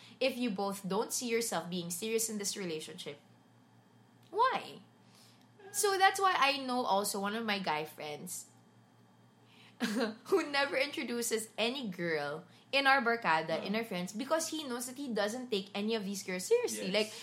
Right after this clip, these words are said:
Speaker 1: he would casually date someone, and then pag nakita niyang hindi pwede, uh, he'll jump to the next one, but never introduces the girl to us.
Speaker 2: Yes.
Speaker 1: Because, sabi niya rin sa akin, "I don't want the girl to feel super special."
Speaker 2: Yes.
Speaker 1: Na,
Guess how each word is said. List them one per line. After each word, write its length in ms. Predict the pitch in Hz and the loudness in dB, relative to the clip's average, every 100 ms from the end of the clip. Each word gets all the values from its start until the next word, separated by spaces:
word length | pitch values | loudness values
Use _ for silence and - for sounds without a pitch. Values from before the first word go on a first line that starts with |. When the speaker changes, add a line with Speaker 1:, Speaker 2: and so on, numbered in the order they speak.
| - - | -14 -10
Speaker 1:
he 140 | 285 | -6
would 180 | 294 208 | -6 -2
casually 460 | 208 196 208 214 196 | 2 2 2 -2 -2
date 280 | 180 185 | -2 -2
someone, 400 | - 190 180 175 175 | -2 0 0 0 0
and 160 | 202 | 0
then 120 | 202 202 | 0 0
pag 80 | 226 | -2
nakita 320 | 233 240 226 | -4 -2 0
niyang 220 | 214 202 | 0 0
hindi 160 | 214 202 196 | -2 -4 -2
pwede, 400 | 180 175 160 160 - | -2 0 -2 -2 -8
uh, 120 | - - - 185 | -10 -6 -8 -6
he'll 200 | 196 202 | -4 -2
jump 200 | 190 202 | -2 -2
to 80 | |
the 80 | 185 | -4
next 200 | 175 175 - | -4 -4 -8
one, 40 | - - - | -18 -8 -4
but 180 | 285 277 | -4 0
never 220 | 277 269 | 0 0
introduces 720 | 262 254 247 196 185 190 175 | -2 -2 -4 -4 -4 -6 -6
the 80 | 190 | -6
girl 200 | 170 160 | -4 -4
to 140 | - - | -2 -2
us. 240 | 147 175 | -2 -2
Speaker 2:
Yes. 80 | - - - - | -10 -18 -18 -4
Speaker 1:
Because, 340 | 233 311 262 262 | 0 2 4 4
sabi 160 | 262 262 | 4 2
niya 160 | 254 | -2
rin 120 | 240 240 | -2 0
sa 80 | 208 190 | 0 0
akin, 160 | 175 - - - | -2 -6 -6 0
"I 120 | 254 | 2
don't 120 | 311 | 4
want 200 | 302 302 | 2 2
the 80 | 269 | 0
girl 160 | 247 240 | 0 0
to 80 | 254 | 0
feel 160 | 233 220 | 0 0
super 280 | 226 196 | 0 -2
special." 480 | 196 170 170 175 151 151 | -2 0 0 0 0 0
Speaker 2:
Yes. 400 | - - 104 190 | -2 -2 -2 4
Speaker 1:
Na, 200 | 254 | 6